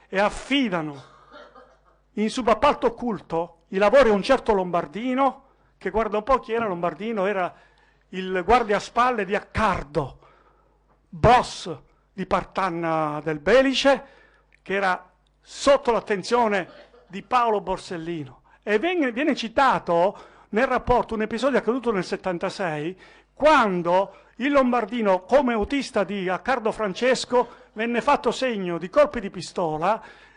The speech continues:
in un tentato duplice omicidio e che poi Mariano Agate, per vendicare questo tentato duplice omicidio, ne ammazza quattro fra il 'settantasei e il settantotto. E Lombardino sparisce,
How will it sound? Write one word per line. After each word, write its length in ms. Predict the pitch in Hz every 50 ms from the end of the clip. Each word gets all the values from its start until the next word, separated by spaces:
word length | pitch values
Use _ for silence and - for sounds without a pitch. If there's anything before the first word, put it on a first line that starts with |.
| _ _ _
in 160 | - 202 220
un 100 | 240 233 233
tentato 420 | 240 226 220 - 285 302 277 254
duplice 400 | 214 220 254 - 220 202 - -
omicidio 800 | 190 170 175 160 - 185 180 156 156 147 185 233 262 254 - - - _ _ _ _ _ _ _ _ _ _ _ _ _ _ _ _ _ _
e 200 | - 233 226 233
che 160 | - 277 262
poi 400 | 269 - 311 320 311 285 262 233
Mariano 460 | 190 226 220 220 254 302 311 277 233
Agate, 560 | 196 190 170 196 185 156 170 165 - 226 226
per 160 | 226 220 196 185
vendicare 920 | 196 214 202 190 175 196 - - 269 285 269 226 185 170 165 151 131 - _
questo 320 | - 185 165 - - 202
tentato 420 | - 202 185 180 - 269 269 254 240
duplice 280 | 233 208 208 180 196
omicidio, 280 | 180 165 - 277 247 220
ne 120 | 196 202
ammazza 500 | 196 196 220 254 240 - - - 214 -
quattro 720 | - - 302 294 233 196 - - - - 165 160 139 - _ _ _ _ _ _ _ _ _ _ _ _ _
fra 180 | _ - 196 208
il 80 | 190 -
'settantasei 680 | - 240 220 226 233 220 196 214 180 - 214 208 190 185
e 20 |
il 80 | 175 -
settantotto. 640 | - 190 175 - 180 175 151 - 165 151 - - 214
E 40 | 226
Lombardino 640 | 247 277 285 294 302 262 254 240 330 320 302 277 220
sparisce, 840 | - - - - 285 247 294 339 285 - - - - 175 143 -